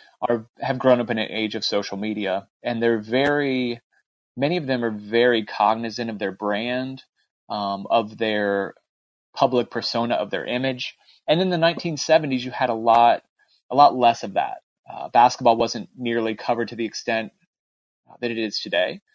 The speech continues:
And so a lot of times players were a little bit more unfiltered. And so you get a, you get to see more of their character come out. Uh, if you think about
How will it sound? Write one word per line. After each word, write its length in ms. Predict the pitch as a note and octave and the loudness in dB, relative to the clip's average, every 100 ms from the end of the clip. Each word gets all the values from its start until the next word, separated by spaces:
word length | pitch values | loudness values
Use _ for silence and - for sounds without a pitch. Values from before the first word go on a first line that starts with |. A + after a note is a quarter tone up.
| _ _ _ _ B2 | _ _ _ _ -4
And 280 | B2+ B2+ | -2 0
so 280 | - - B2 | 0 2 4
a 20 | |
lot 180 | A#2+ C3 | 6 6
of 80 | B2+ | 4
times 280 | C3+ B2+ - | -2 -2 -4
players 380 | - B2 B2 B2+ | -2 0 0 -2
were 100 | A#2+ | -2
a 60 | |
little 180 | A#2+ A#2 | 0 -2
bit 240 | A2+ A2 | -2 -4
more 240 | A#2+ A2 A2 | -4 -2 0
unfiltered. 640 | A2 G#3 G#2 G2 - - _ _ _ _ _ _ _ | 0 -4 -8 -8 -10 -18 _ _ _ _ _ _ _
And 160 | A#2 A#2 | -4 0
so 500 | - B2+ A#2 A2+ A2 | 2 2 2 0 -2
you 140 | B2+ | -2
get 160 | C#3 G#3 | 0 2
a, 180 | D3 - | 2 -4
you 80 | D3 | -2
get 100 | F#3 | -2
to 60 | F3 | 0
see 160 | G3 | -2
more 140 | D#3+ C#3 | 0 2
of 80 | |
their 100 | B2 | 2
character 420 | - C#3+ B2+ - A2 | 2 2 2 2 -4
come 220 | A#2+ G#2 | -2 0
out. 280 | F#2+ D#2 - | 0 -2 -10
Uh, 240 | A2 G#2+ A2 | -12 -8 -6
if 120 | - | -6
you 80 | C#3 | -4
think 180 | F#3+ | -4
about 300 | E3 C#3 B2 | 4 8 8